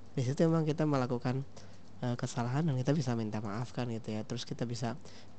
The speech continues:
bilang ke mamanya ya untuk tidak, eh, cerita-cerita atau gimana ke orang lain kan gitu ya. Jadi harus dicari ininya dulu, akar masalahnya.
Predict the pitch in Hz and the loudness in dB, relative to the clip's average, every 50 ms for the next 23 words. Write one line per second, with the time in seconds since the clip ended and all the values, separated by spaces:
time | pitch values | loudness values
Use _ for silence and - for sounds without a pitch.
0 | - - 113 120 135 143 147 - 113 110 107 104 107 107 107 107 107 139 185 - | -2 2 4 4 4 4 2 2 0 0 2 0 0 0 0 -2 -2 -4 -8 -10
1 | - - - - - - - - - - 113 117 117 113 110 110 113 123 147 160 | -12 -12 -12 -12 -12 -12 -12 -12 -6 -2 -2 0 0 0 0 2 4 6 6 6
2 | 139 131 151 180 175 147 127 117 110 117 107 - - 110 110 120 117 170 - - | 6 6 4 4 2 0 -2 -2 -2 -2 -4 -2 -4 -2 0 0 0 0 -4 -8
3 | - - - - - - - - - - - 107 101 104 101 98 - - 110 104 | -12 -12 -12 -12 -12 -12 -12 -12 -10 -8 -6 -6 -4 -4 -4 -4 -2 -2 -2 -2
4 | - 107 - 117 113 - 135 123 123 123 - 120 113 110 113 110 113 117 127 - | 0 0 0 0 2 4 4 4 4 2 0 -2 -2 -2 -2 -2 -2 -2 -2 -2
5 | - 110 110 110 120 120 120 113 113 117 117 117 120 131 139 151 175 139 113 104 | -4 -4 -4 -2 -2 -4 -2 -2 -2 -2 -2 -2 -2 -2 -2 0 0 0 -2 -2
6 | - 110 110 123 127 - - - - - - - - - - - - 135 147 175 | -2 -2 -2 -2 -4 -6 -10 -12 -12 -12 -12 -12 -12 -12 -12 -2 4 6 8 8
7 | 170 156 - - - 139 139 139 131 - 135 127 127 127 123 127 131 143 156 156 | 8 6 4 2 4 4 4 4 2 2 0 2 4 4 4 4 4 4 4 4
8 | 160 165 165 165 160 160 - - - - - - - 131 - - 127 131 131 127 | 6 6 6 6 4 4 2 -2 -8 -12 -12 -8 -8 -4 0 2 2 4 4 2
9 | - 139 139 139 135 131 147 156 147 131 | 2 2 2 4 4 4 4 4 4 2